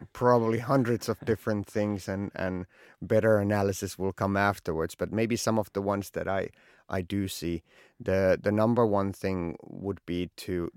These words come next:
to really go after the, the, the, the actual,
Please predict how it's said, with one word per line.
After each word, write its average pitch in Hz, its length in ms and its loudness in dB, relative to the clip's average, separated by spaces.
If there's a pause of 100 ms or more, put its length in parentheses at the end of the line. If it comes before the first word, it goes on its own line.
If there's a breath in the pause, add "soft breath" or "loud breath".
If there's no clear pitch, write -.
to 101 120 -6
really 117 340 0
go 107 420 2
after 90 720 -2
the, 80 260 -2 (540 loud breath)
the, 85 480 -2 (460)
the, 90 240 0 (280)
the 82 240 -2 (240)
actual, 98 640 -4